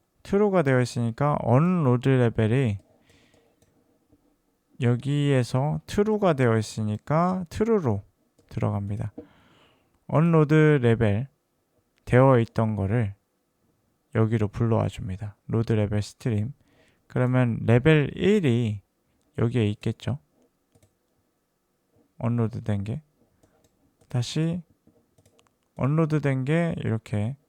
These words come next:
불러와지고 로드 레벨을 false로 해줍니다. 그리고 다시 와서 로드 레벨이 false니까 언로드 레벨이 true 상태로 있었었고, 여기로 언로드 스트림 레벨을 다시 해서,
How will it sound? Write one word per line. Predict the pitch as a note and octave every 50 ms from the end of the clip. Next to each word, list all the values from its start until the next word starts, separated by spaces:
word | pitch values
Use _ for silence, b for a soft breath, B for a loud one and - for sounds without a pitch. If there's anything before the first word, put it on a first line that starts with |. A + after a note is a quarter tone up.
| _ _ _ _ _ _ _ _ _
불러와지고 | - - B2+ B2 C3+ B2 A2+ G#2 G2 - - - - - C3 C#3 D3+ E3 E3 - _ _ -
로드 | - A2+ A2+ A#2 B2+ A#2 -
레벨을 | G#2+ G#2 - G#2+ G#2 G#2+ A#2+ C#3+ E3 E3+ F3+ F3+ F3+ F3+ _ _ _ _ _ _ _
false로 | - E3 F#3 F#3+ - - F3 D#3+ D#3 C3+ B2+ B2+ B2
해줍니다. | C3 C3 C3 C#3 A#2+ A2 G2+ - - - - _ b b b b b b b b b b b
그리고 | - A#2 A2
다시 | G#2 - A2+ A2+ - -
와서 | G#2+ G2+ G#2 G#2+ - - C3 C#3+ D#3 D#3+ D#3+ D#3+ F3 F3 E3 - - -
로드 | - A2+ A#2 A#2+ - C3
레벨이 | B2 B2 A#2 A2+ A#2 A2+ A2 A#2
false니까 | A#2 - - F3 F3+ F#3 F3+ - - D#3+ C#3 B2+ A#2+ - - - D3 E3+ G3 - b b b b b b b b b b b b b b b b
언로드 | - C3 D#3 E3+ E3+ D#3 C#3+ C3+
레벨이 | C3+ B2 A#2+ B2 A#2+ A#2 A#2 A#2 A#2 A#2 A#2 A#2 - - - B2 B2 B2+ C#3+ D3+ - _ _
true | - - G#3 G#3 G#3+ G3+ F#3+ F#3 F3 E3
상태로 | D#3 - F3 F3+ F3 - E3+ D3 B2+ A2
있었었고, | G#2 G#2 - - A2 G#2 - - - - _ _ - - G#2+ G#2+ G#2 - b b b b b b b b b b b b - -
여기로 | G#2+ G2+ G2+ G#2+ A2+ C3 C#3+ - -
언로드 | - G#2+ A2+ A#2+ B2+ C3+ C3+ B2 - B2+ B2+ B2+ B2+ B2+ B2+ B2+ B2+ B2
스트림 | - - _ - - - D3+ D3+ D3+ C3+
레벨을 | A2+ G#2+ G#2+ G#2 G#2+ G#2+ G#2 C3+ D3+ D#3+ D#3+ D#3+
다시 | - - A2 G#2+ - B2
해서, | A2+ G#2+ G#2+ - A2 G#2